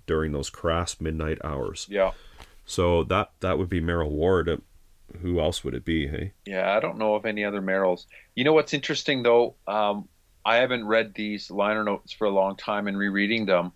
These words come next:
Speaker 2: Spot talks a lot about, this is a little bit random, but he talks a lot about roller, uh, roller skating. And have you ever seen that book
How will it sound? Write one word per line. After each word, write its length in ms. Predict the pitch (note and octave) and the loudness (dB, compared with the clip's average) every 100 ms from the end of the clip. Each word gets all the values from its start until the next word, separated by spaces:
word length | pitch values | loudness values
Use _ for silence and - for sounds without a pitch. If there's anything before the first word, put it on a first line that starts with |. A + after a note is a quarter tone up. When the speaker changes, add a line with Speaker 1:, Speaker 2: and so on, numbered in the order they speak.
| - | -10
Speaker 2:
Spot 640 | - - - A2+ A2+ - | -8 -2 4 4 4 -2
talks 380 | - B2+ A#2+ - | 0 0 0 -2
a 60 | G#2+ | 2
lot 260 | G2+ A2 | 4 4
about, 220 | G#2 A2+ | 4 -2
this 180 | C#3 C3+ | -2 -2
is 120 | C3 | -2
a 60 | A2+ | 0
little 160 | A2+ G#2+ | 0 0
bit 140 | G#2+ | -2
random, 420 | F#2+ G2+ A2 G2+ | 0 -2 0 -2
but 140 | F2 F#2+ | -2 -4
he 140 | G2+ | -6
talks 520 | - - C3+ B2 - | -6 -2 0 0 0
a 60 | G#2+ | 0
lot 360 | G#2 G#2 G#2 - | 4 4 4 -2
about 520 | A2+ A2 G#2 G2 F#2 - | -2 4 4 4 0 -4
roller, 400 | G#2+ B2 D3 G#2 G2+ - | 2 2 2 -2 -6 -4
uh, 240 | G#2 F#2+ F#2+ | 0 2 2
roller 260 | A2+ D3 D3+ | 2 2 0
skating. 480 | - G#2+ F2 D#2+ - _ _ - | -2 -4 -6 -8 -16 _ _ -6
And 380 | G#2+ G2+ G2+ G2+ - - | 0 2 2 -2 -12 -14
have 120 | A2+ | -4
you 80 | D#3 | -2
ever 100 | D#3+ | -2
seen 360 | - D#3 D#3 | -4 -4 0
that 320 | C#3+ A#2 - | 0 0 -2
book 300 | B2+ C#3+ - | 0 0 -2